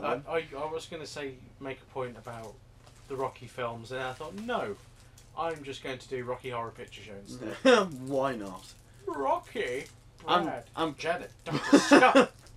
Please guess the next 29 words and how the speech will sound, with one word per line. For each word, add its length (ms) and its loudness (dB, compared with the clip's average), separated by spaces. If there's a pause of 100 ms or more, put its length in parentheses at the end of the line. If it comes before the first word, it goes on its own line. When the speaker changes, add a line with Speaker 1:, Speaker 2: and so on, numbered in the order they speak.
(220)
Speaker 1:
Rocky? 420 0
Speaker 2:
I 100 2
need 160 2
to 80 -4
watch 280 0
that 180 -6
film 280 -8
again. 140 -12
I 20 -12
haven't 140 -16
seen 160 -10
it 60 -8
in 220 -12
ye-, 120 -14 (220)
ages. 420 -16 (880)
But 260 4
I, 140 0
and 100 2
there 80 4
was 120 -2
another 240 -2
thing 200 -4
as 80 -8
well. 120 2
The 80 -10
second 380 -6
one 140 -8
suffered 320 -12
from 140 -18